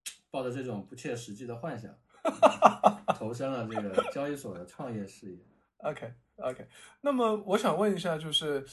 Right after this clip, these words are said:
Speaker 2: 因为比特币，我相信很多做技术的人员应该在那个时间段，应该是几年前吧，都应该有听说过。像我当时也听说，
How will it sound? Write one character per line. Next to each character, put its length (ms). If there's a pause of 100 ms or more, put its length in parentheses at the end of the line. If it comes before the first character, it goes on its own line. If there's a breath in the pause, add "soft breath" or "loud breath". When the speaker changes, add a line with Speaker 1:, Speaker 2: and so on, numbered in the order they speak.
(220 loud breath)
Speaker 2:
因 80
为 80
比 140
特 120
币， 160
我 100
相 160
信 180
很 200
多 140
做 160
技 120
术 160
的 180
人 180
员 160
应 100
该 180
在 180
那 200
个 80
时 160
间 180
段， 320 (460 soft breath)
应 80
该 100
是 140
几 140
年 180
前 200
吧， 140
都 280
应 120
该 140
有 120
听 200
说 140
过。 160
像 160
我 120
当 160
时 160
也 120
听 200
说， 300